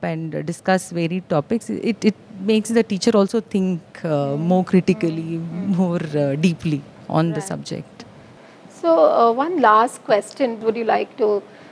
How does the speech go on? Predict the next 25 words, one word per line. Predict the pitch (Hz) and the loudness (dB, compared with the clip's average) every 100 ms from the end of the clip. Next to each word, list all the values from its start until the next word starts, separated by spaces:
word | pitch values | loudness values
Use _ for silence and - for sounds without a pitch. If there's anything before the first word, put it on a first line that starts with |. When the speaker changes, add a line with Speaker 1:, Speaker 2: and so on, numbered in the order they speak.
| - | -20
Speaker 2:
s-, | - - - - - - | -20 -16 -14 -16 -8 0
think | 262 240 | 2 6
of, | 226 226 | 4 4
maybe | 269 262 269 277 254 | 4 6 6 2 0
borrowing | 208 220 214 220 226 233 | -4 2 2 4 0 -6
from | - 220 220 | -2 -2 -2
some | 240 214 | -6 -4
other | 202 208 | -4 -6
courses | 208 226 208 202 208 | -6 -2 -2 -2 -6
that | 202 196 | -4 -6
you | 214 202 | -6 -8
take, | - 262 233 233 - | -2 2 2 0 -10
is | 214 202 | -8 0
there | 247 226 | 2 2
anything | 214 254 320 262 | 0 -4 -4 -2
that | 240 | -2
you | 240 | -2
would | 233 | -2
like | 208 196 | -2 -4
to | 233 | -6
suggest | 233 202 185 185 233 - | -6 -6 -2 -2 -2 -2
that | 233 226 | -2 -2
could | 240 190 | -10 -6
be | 226 | -6
used, | 214 220 240 240 - | -2 2 2 0 -4